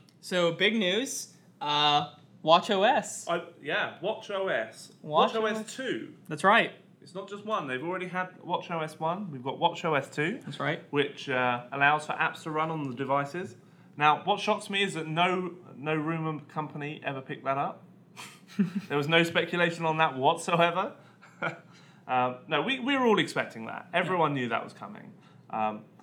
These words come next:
Speaker 2: but what's interesting is that they haven't dropped support for the existing, you know, WatchKit version one, uh, app extension style of apps, um, which always felt a bit, you kind of, mm, not, not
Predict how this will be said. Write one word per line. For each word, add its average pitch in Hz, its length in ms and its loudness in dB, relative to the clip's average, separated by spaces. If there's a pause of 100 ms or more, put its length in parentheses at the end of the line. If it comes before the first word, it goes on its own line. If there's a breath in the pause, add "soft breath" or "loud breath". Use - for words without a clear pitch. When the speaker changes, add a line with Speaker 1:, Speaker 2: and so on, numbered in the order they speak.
(300 loud breath)
Speaker 2:
but 170 320 4
what's 208 200 -2
interesting 208 440 0
is 165 100 -2
that 156 140 -8
they 151 100 0
haven't 147 340 0
dropped 135 220 -2
support 117 520 -6
for 110 420 -6
the 117 80 -8
existing, 113 680 -8
you 113 60 -10
know, 107 160 -6 (360)
WatchKit 117 600 -6 (540)
version 110 340 -8
one, 110 400 -2 (400 loud breath)
uh, 104 360 -4 (200)
app 131 220 2
extension 139 640 -4
style 123 300 2
of 117 60 0
apps, 131 400 -2 (480 soft breath)
um, 120 240 -2
which 175 200 -2
always 208 300 2
felt 160 200 2
a 147 120 -8
bit, - 160 -10 (160)
you 123 140 -14 (260)
kind 139 140 -8
of, 117 80 -6 (400)
mm, 175 300 -8 (220)
not, 180 320 -6
not 190 160 -6